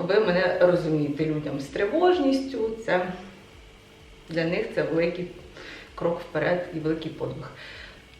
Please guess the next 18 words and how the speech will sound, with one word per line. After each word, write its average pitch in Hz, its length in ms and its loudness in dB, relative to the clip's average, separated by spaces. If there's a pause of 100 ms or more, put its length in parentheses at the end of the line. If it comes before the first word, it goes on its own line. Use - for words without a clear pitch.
(120)
Проблема 226 400 4
в - 80 -6
чому? 170 320 -4 (680)
Одна 190 300 -4
об'ємна 180 360 0
футболка. - 600 -2 (760)
Ця 214 200 2
мені 196 160 0
не 185 120 0
подобається, 180 680 2 (140)
ця 185 120 -2
абстракція. - 760 -4 (1120)
Більше 185 200 -10
ніколи 170 460 0
не 156 120 0
буду 147 240 -6
купувати, 180 560 -2
е, 180 120 0